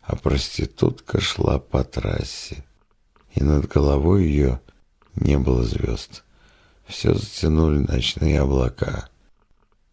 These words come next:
Потом она его вспоминала, но не часто. Когда одинокий фонарь высвечивал падающий вверх дождь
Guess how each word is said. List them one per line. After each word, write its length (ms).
Потом 360
она 180
его 200
вспоминала, 920
но 180
не 220
часто. 680
Когда 360
одинокий 560
фонарь 560
высвечивал 760
падающий 840
вверх 480
дождь 500